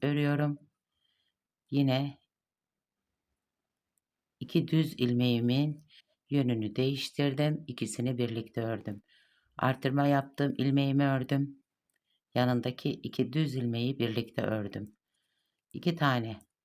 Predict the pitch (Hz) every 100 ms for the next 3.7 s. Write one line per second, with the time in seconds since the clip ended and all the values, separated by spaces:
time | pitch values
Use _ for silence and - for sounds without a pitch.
0 | _ _ _ _ - 127 135 - 147 143
1 | 139 151 147 - _ _ _ _ - _
2 | _ _ _ _ 120 123 - 143 143 110
3 | 107 107 110 107 131 143